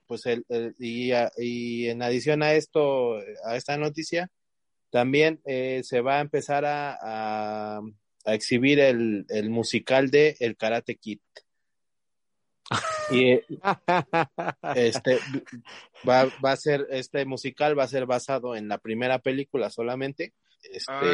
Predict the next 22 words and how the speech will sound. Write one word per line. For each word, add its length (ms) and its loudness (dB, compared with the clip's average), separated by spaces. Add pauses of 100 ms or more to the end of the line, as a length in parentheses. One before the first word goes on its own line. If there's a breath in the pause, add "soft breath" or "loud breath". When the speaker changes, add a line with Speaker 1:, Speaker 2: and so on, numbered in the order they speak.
(120)
Speaker 3:
qué 80 -2
Speaker 1:
en 40 0
la 120 2
Speaker 3:
de 60 -6
la 200 -2
verga, 500 -6
pinche 300 -4
Speaker 1:
el, 60 -2
Speaker 3:
Broadway, 320 4
Speaker 1:
eh, 40 0
Speaker 3:
chinga 300 0
tu 180 -10
madre, 400 -10
güey. 160 -14 (220)
Speaker 1:
bueno, 300 4
en 100 4
esta, 200 4 (100)
eh, 180 4 (120)
primero, 480 4
este, 800 -4
eh, 640 -6
digo, 420 0